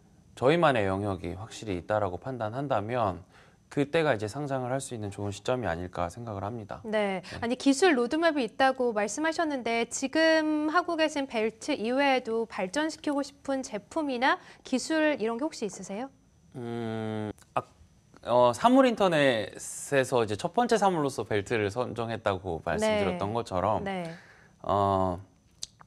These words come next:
Speaker 1: 두 번째 사물, 세 번째 사물이
Speaker 2: 음.
Speaker 1: 처음 애초에 설립 단계부터 생각해 놓은 것들은 있거든요.
Speaker 2: 음.
Speaker 1: 그리고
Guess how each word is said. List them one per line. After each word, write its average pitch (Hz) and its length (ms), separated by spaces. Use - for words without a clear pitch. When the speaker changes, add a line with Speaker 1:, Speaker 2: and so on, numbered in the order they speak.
Speaker 1:
두 147 100
번째 180 220
사물, 160 240
세 156 80
번째 165 260
사물이 143 640
Speaker 2:
음. 110 60
Speaker 1:
처음 180 340
애초에 123 380
설립 160 340
단계부터 113 760
생각해 156 360
놓은 151 220
것들은 113 460
있거든요. 92 600
Speaker 2:
음. 101 40
Speaker 1:
그리고 95 300